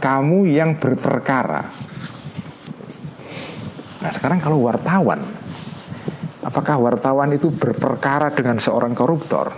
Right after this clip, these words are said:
Ya. Kalau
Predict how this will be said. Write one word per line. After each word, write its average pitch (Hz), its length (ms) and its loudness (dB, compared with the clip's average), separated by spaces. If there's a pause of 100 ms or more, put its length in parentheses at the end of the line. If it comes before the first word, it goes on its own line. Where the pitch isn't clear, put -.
(240)
Ya. - 160 -8 (2500)
Kalau 117 640 4